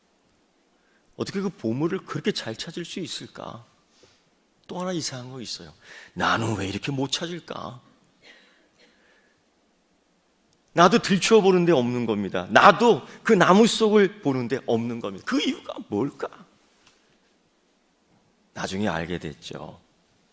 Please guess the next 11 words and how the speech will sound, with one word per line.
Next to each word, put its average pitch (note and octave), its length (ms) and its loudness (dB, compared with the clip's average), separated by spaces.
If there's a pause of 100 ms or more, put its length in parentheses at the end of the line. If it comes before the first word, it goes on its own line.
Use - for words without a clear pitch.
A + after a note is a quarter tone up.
(1300)
친구들은 F#2 440 -12
밥 E2 180 -12
먹으면서 E2+ 800 -12 (920)
한눈 C#3 400 -12
팔지 G#2 300 -12
않았습니다. - 760 -14 (1080)
선생님들의 F2 880 -8
동작 E2+ 520 -10
하나하나, F#2 600 -12 (460)
움직임 A#2 480 -8
하나하나를 G#2 720 -12